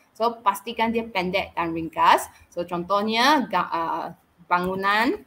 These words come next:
saya bagi bangunan, uh, S J K C cuba-cuba. Okey, kemudian saya apply. So, apabila cikgu dah publish website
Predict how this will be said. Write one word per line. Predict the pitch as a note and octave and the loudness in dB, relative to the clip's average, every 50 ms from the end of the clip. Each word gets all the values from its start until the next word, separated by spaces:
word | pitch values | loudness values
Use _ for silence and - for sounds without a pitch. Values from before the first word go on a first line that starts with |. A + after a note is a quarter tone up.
| _ _ | _ _
saya | _ - F3+ E3 E3+ E3+ | _ -4 -2 -2 -2 -2
bagi | F3 E3+ E3+ F#3+ G#3 A3+ | -4 -6 -6 -6 -4 -4
bangunan, | A#3 A3 F#3 E3+ E3+ E3+ E3+ E3+ F3 F3 F3+ F#3+ G3+ G#3+ A3 B3 C4+ D4 B3+ - - - - - _ _ _ - | -2 -2 -2 -2 -2 -2 -4 -2 0 0 2 2 2 2 2 2 0 0 -2 -4 -14 -16 -16 -16 _ _ _ 0
uh, | F3 E3+ E3 E3 E3 E3+ F3+ F3+ - - - _ _ _ _ _ _ _ _ _ _ _ _ _ _ _ _ _ _ _ _ _ | 2 2 2 2 0 0 -2 -6 -10 -14 -16 _ _ _ _ _ _ _ _ _ _ _ _ _ _ _ _ _ _ _ _ _
S | G3+ G3+ G3+ G#3 - - - - | -2 -2 -2 -2 -8 -12 -10 -2
J | G3+ G3+ F#3+ F3+ | 0 0 0 0
K | F3+ - - G#3 F#3+ F#3+ F#3+ | -4 -6 -6 -4 -4 -4 -6
C | - - A3+ G#3+ G#3+ G#3+ - - | -8 -6 -4 -4 -2 -2 -4 -4
cuba-cuba. | G#3+ F#3 G3+ G3+ G3 G#3 G3+ F3+ F#3 E3 - - - - - - - _ _ _ - - - _ _ _ - | -6 -2 -2 -2 -2 -4 -4 -2 -2 -2 -2 -2 -6 -10 -14 -18 -20 _ _ _ -20 -20 -20 _ _ _ -16
Okey, | F3+ - G3+ - B3 - | -2 0 0 0 0 -4
kemudian | - F3 F3 F3 E3+ F3+ G3 G#3 C4 D4+ | -6 -6 -6 -4 -2 -2 -2 0 0 -2
saya | - A3 F3 E3+ E3+ E3 E3 - - - | -2 -2 -2 -2 -2 -4 -6 -6 -10 -14
apply. | - - _ F#3 F3+ D#3+ C3+ - - - _ _ _ _ _ _ _ _ _ | -14 -10 _ 2 4 4 4 2 -4 -10 _ _ _ _ _ _ _ _ _
So, | - A3 C4+ E4+ - - - - - - _ _ _ | 2 6 8 8 8 6 2 -10 -18 -20 _ _ _
apabila | B3 B3 B3+ C4 A3 A3 B3+ B3+ A#3+ C4+ C#4+ E4 G#4+ A4 - - _ _ _ _ | 2 4 4 -2 -2 0 -4 -2 0 2 2 2 2 2 -2 -8 _ _ _ _
cikgu | - - - G#3+ A#3+ A3+ | -8 -6 -2 -2 0 2
dah | G#3 G3 - | 2 0 0
publish | - - G#3+ G3 F3+ G3+ A3+ A3+ A3+ - | -4 -2 -2 0 0 0 -2 -2 -4 -4
website | - F3+ - - _ - - F#3+ F3+ - - | -6 -8 -8 -8 _ -2 0 0 0 0 -4